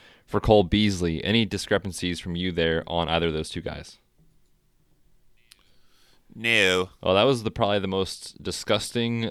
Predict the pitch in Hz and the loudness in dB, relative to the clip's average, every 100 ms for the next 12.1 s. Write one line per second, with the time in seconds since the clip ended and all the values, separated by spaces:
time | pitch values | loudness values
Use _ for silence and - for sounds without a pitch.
0 | - 90 87 80 90 92 113 101 85 107 | -2 0 0 0 -2 -2 0 -2 0 0
1 | 90 92 - - - - 175 - - - | 0 -4 -4 -4 -2 4 2 2 -10 -2
2 | - 262 - 110 110 104 92 82 - - | 2 4 4 4 6 6 6 0 -12 -14
3 | - - 113 101 101 92 95 85 82 76 | -2 4 6 6 2 0 -2 0 -2 -4
4 | - - - - 117 311 240 254 139 78 | -14 -20 -20 2 8 8 8 6 6 4
5 | 104 - - - 139 - 196 170 127 208 | -6 -2 0 2 2 8 10 10 8 4
6 | 170 - - - - - - _ 165 233 | 0 -8 -16 -20 -20 -20 -20 _ 0 2
7 | 262 - 247 247 208 190 202 180 160 165 | 0 4 8 8 6 4 4 4 4 2
8 | 170 180 180 170 147 - 151 - 247 226 | 2 2 2 2 -2 -6 -8 -4 0 2
9 | 131 135 151 143 139 120 127 123 90 85 | 2 4 8 8 6 4 6 6 4 0
10 | 92 _ _ - 113 117 104 120 135 107 | -8 _ _ -4 0 0 0 6 6 6
11 | 127 247 175 127 110 120 131 131 110 123 | 2 0 2 2 4 0 0 0 0 -2
12 | 170 | -4